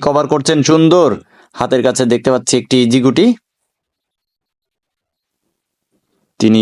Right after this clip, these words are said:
ইজি গুটি খেলার চেষ্টা সুন্দর, দেখা যাক। আর মাত্র চারটি গুটি সাদাকে টাচ করে কিন্তু, আহ, ইজি গুটি খেললেন এবং আরও একটি গুটি কিন্তু তার হাতে চাবি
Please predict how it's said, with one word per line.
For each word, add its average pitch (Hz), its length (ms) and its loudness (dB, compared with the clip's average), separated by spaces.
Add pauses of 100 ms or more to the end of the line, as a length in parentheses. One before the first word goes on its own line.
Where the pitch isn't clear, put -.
ইজি 104 160 0
গুটি 117 200 2
খেলার 120 240 -2
চেষ্টা 123 200 -2 (140)
সুন্দর, 131 380 2 (800)
দেখা 151 260 0
যাক। 160 180 0 (1120)
আর 110 80 -2 (100)
মাত্র 120 160 -2 (160)
চারটি 147 360 -2
গুটি 156 240 2 (200)
সাদাকে 143 360 -2
টাচ 151 140 -2 (100)
করে 151 120 0 (100)
কিন্তু, 143 300 0 (800)
আহ, 127 140 -2 (120)
ইজি 135 200 0
গুটি 139 220 0
খেললেন 143 340 0 (160)
এবং 123 220 2 (220)
আরও 165 120 0 (100)
একটি 165 240 -2 (180)
গুটি 139 220 2
কিন্তু 135 220 0
তার 131 160 0
হাতে 123 160 -2 (140)
চাবি 131 280 0